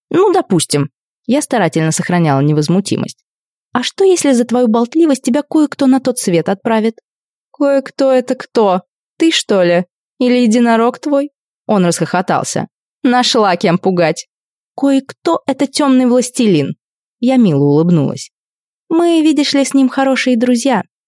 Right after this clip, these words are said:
Даже больше, чем друзья. А он как раз мне тут на днях говорил, что ему не хватает эльфийского скальпа для коллекции". Раэль даже на мгновение в лице изменился. Видимо, его белобрысый скальп был уж очень ему дорог. Но, увы,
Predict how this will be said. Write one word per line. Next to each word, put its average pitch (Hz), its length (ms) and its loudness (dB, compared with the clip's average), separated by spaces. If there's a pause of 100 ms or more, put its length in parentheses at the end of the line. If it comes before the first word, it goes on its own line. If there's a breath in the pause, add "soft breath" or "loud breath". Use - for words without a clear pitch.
Даже 269 300 0
больше, 277 340 0
чем 160 240 -2
друзья. 165 380 -2 (300)
А 320 100 2
он 440 160 0
как 285 180 -6
раз 330 180 -2
мне 311 140 0
тут - 180 -4
на 311 100 0
днях 285 240 -2
говорил, 277 360 0
что - 180 -4
ему 277 100 4
не 277 120 2
хватает 262 440 -2
эльфийского 233 520 -2
скальпа 285 540 -4 (120)
для 294 180 0
коллекции". 269 680 -2 (540)
Раэль 214 460 2
даже 233 240 2
на 240 80 4
мгновение 214 520 2
в 196 40 -2
лице 226 360 2
изменился. 165 600 0 (240)
Видимо, 254 420 2
его 247 200 2
белобрысый 214 560 0
скальп 269 340 -2
был 247 240 0
уж 247 160 -2
очень 208 280 0
ему 208 220 4
дорог. 208 400 0 (240)
Но, 190 260 2
увы, 262 240 0